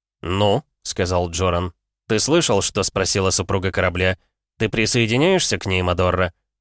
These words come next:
Ветрогон застыла в полнейшей неподвижности, а потом стала раскачиваться взад и вперёд, как неспособная летать птица, оказавшаяся между хищником и краем обрыва,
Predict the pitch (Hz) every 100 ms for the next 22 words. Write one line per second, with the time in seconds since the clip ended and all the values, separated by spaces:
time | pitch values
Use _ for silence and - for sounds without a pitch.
0 | _ _ _ _ _ _ _ _ 107 131
1 | 127 185 156 139 156 156 - 135 131 139
2 | 131 135 131 127 127 131 101 92 - 92
3 | - - 95 95 98 - 95 95 90 -
4 | 101 - 95 - 87 82 95 87 - 92
5 | 95 113 - 87 95 90 - 82 101 90
6 | 92 90 95 87 - - 104 - 92 -
7 | _ _ 107 110 117 131 117 107 - 101
8 | 98 87 87 - 110 - 104 92 90 90
9 | 87 92 95 92 87 98 113 95 85